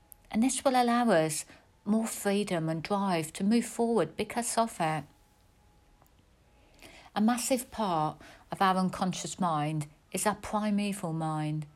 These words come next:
This part of our mind is always focused on survival and how to stop us from doing anything that could put us in a place of danger. This, of course, is amazing and has made us the most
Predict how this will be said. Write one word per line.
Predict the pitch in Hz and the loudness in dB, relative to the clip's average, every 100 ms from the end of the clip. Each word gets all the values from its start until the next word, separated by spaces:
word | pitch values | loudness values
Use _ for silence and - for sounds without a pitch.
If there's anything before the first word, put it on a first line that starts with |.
| _ _ _ _ _ | _ _ _ _ _
This | 190 185 | -4 -4
part | - 208 214 233 | -4 -6 -4 -2
of | 214 | 0
our | |
mind | 202 180 170 170 | 2 2 0 -2
is | 170 - | -4 -6
always | - 202 220 226 | -4 -2 0 0
focused | - 208 196 196 - 185 | 0 -2 -2 -6 -6 -6
on | 180 | -6
survival | 170 175 165 170 165 156 151 151 - - - _ _ _ - | -6 -6 -4 -4 -4 -6 -6 -6 -10 -20 -20 _ _ _ -8
and | 185 | -6
how | 170 202 | -2 -2
to | 196 202 | -2 -4
stop | - - 196 233 | -6 -4 -2 -2
us | 226 | -4
from | - 196 | -2 -2
doing | 196 185 185 | 0 -2 0
anything | 196 214 - 202 - | 0 -2 -2 -2 -2
that | 190 - | -6 -6
could | 190 - | -10 -8
put | 214 226 | -4 -2
us | - | 0
in | 220 | 2
a | 214 202 - _ | 2 0 -10 _
place | - 214 214 - | -4 -2 -2 -4
of | 214 - | -4 -2
danger. | 208 220 226 151 143 147 _ - - _ _ _ _ _ - - - _ _ _ _ _ _ _ _ - | 0 0 0 0 -2 -4 _ -20 -20 _ _ _ _ _ -20 -20 -20 _ _ _ _ _ _ _ _ -10
This, | 247 - | -4 -2
of | 226 | -2
course, | - 208 202 196 - | -2 0 0 0 -6
is | - 196 | -6 -2
amazing | 196 185 180 180 - 160 156 147 - - _ _ _ | 0 2 0 -2 -2 -4 -4 -6 -10 -20 _ _ _
and | - 196 | -2 0
has | 190 | 2
made | 208 202 202 | 2 2 0
us | 202 196 | -2 0
the | 196 | 2
most | 190 190 185 - | 2 2 0 -6